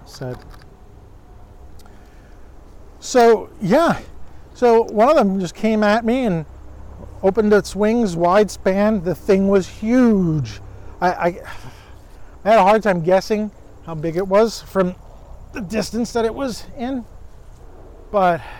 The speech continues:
gosh, it must have been, I don't know. I know it's possible for at least to be a six-foot wingspan,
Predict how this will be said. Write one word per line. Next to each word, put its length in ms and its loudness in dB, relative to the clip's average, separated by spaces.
gosh, 280 0
it 60 -8
must 200 -4
have 100 0
been, 280 0
I 160 -6
don't 120 -10
know. 80 -14
I 140 2
know 120 4
it's 100 -2
possible 440 2
for 200 -2
at 120 -4
least 180 -4
to 60 -14
be 140 -2
a 40 -4
six-foot 580 -6
wingspan, 680 -6